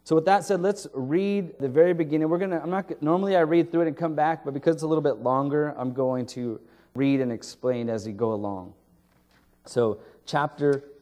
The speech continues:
twenty-one. Let's read the first verse here. It says, "The oracle concerning the wilderness of the sea. As windstorms in the Neg-,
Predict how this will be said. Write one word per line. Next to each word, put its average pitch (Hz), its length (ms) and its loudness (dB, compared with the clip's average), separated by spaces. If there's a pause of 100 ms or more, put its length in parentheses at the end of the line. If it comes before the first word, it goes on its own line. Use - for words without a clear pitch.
twenty-one. 117 640 -4 (460)
Let's 113 180 -14
read 123 200 -2
the 110 60 -4
first 113 400 -4 (100)
verse 101 320 -6
here. 90 220 -8 (840)
It 127 160 -4
says, 147 240 2
"The 139 180 -2
oracle 185 540 4
concerning 170 540 -2
the 143 80 4
wilderness 170 840 0
of 139 200 2
the 135 80 -2
sea. 117 500 -6 (640)
As 139 220 0
windstorms 196 760 0
in 151 160 -4
the 143 100 2
Neg-, 147 440 0